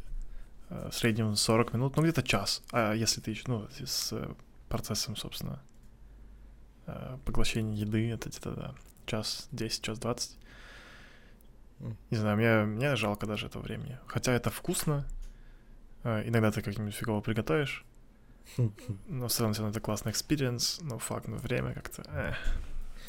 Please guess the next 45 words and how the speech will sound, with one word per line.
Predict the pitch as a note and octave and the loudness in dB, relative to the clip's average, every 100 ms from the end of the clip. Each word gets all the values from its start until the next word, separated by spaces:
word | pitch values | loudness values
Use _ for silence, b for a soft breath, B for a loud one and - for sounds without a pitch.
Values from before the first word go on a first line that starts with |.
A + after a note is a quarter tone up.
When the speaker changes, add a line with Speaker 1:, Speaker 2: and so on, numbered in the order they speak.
| - | -6
Speaker 1:
хочется. | A#2 - | -4 4
Speaker 2:
Блин, | A2+ G#2 | 4 4
ну | |
мне, | G#2 A2+ C3 | 4 4 4
мне | A#2+ A2+ | 6 6
когда | C3+ C#3+ B2 | 6 6 6
готовили | A2+ A2 A#2 A2 G#2 | 6 6 6 6 4
ребокс, | G#2 G2 A#2 - | 2 2 2 2
я | G#2 | -4
к | G#2 | -2
нему | G#2+ G#2 | -2 -2
так | G2+ G2+ A2 | -2 -2 -4
очень | - G2+ | -4 0
трепетно | G#2+ G2+ F#2+ F#2+ F#2 | 2 2 0 -6 -6
относился, | - F#2+ G#2 A2+ - | -8 -8 -6 -6 -6
типа, | G#2 A#2 - G#2 b b b | -8 -8 -8 -8 b b b
такой, | - - | -8 -2
вот, | F#2 A2 A#2 | 4 6 6
Speaker 1:
Мгм. | A2+ A#2 - | 4 2 -2
Speaker 2:
подарили | G2 G2 G2+ G#2+ | -2 0 4 4
мне | G2+ G2+ | 2 0
ребокс, | F#2+ G2+ A2+ - - | 0 -2 -4 -8 -8
я | G2 | -6
щас | F#2+ - | -6 -12
просто | - G#2+ G2 - F#2+ | -8 -8 -8 -8 -8
выключусь, | G2 - A2 B2 - | -8 -8 -6 -6 -6
всё, | G2+ G#2 | -4 -4
это | G2+ | -4
самое | - G2+ G2+ | -6 -6 -2
важное, | G2+ A2+ G#2+ | -2 0 -2
что | - G#2 | -4 -4
есть, | A#2+ - | -4 -6
это | - | -8
этот | G#2 | -6
листик | G#2+ - A2 | -8 -8 -8
бумаги. | G#2 G#2 G2 - B B B | -6 -6 -6 -12 B B B
Но | A2+ | 4
там, | - | 6
кстати, | F#3 - E3 | 6 6 6
не | D#3 | 6
всегда | E3 D#3 | 6 4
правильно | A#2+ A#2 A2 | 6 4 4
рецепты | G#2 D#3 - B2 | 2 -2 2 2
<laughs> | |
написаны, | A2+ C3 - | 4 2 4